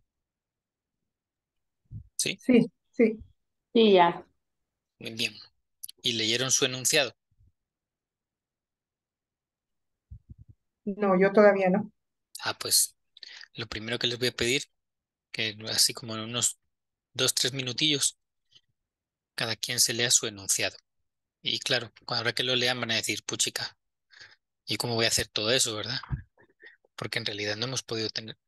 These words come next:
Speaker 1: tener tiempo como para practicarlo. Bueno, pues es lo que vamos a hacer ahorita. ¿Sí? Yo voy a hacer un ejemplo, un, un ejercicio prácticamente igual al,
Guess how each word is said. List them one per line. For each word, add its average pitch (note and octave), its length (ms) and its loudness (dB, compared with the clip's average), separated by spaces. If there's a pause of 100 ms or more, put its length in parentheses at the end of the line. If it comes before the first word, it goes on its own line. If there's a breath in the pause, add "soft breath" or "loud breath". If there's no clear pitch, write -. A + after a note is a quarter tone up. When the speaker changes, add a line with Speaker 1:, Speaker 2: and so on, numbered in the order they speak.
Speaker 1:
tener A#2+ 420 -6
tiempo B2 380 -6
como A2+ 220 -8
para G#2 200 -2
practicarlo. A2+ 580 -2
Bueno, G2 220 -10
pues - 200 0
es - 60 -6
lo G#2+ 100 -8
que A2 100 -4
vamos G#2 180 -10
a - 40 -6
hacer G#2+ 200 -6
ahorita. A2 340 -6 (720 soft breath)
¿Sí? - 260 0 (140)
Yo A2 160 -4
voy A2 120 0
a A2 40 0
hacer A#2+ 220 0 (720)
un D3 120 -8
ejemplo, C3+ 540 -4 (300)
un, A2+ 280 -12
un C3 160 -10
ejercicio C3 560 0 (600 loud breath)
prácticamente A2+ 760 -4
igual A2 360 2
al, A2+ 100 -8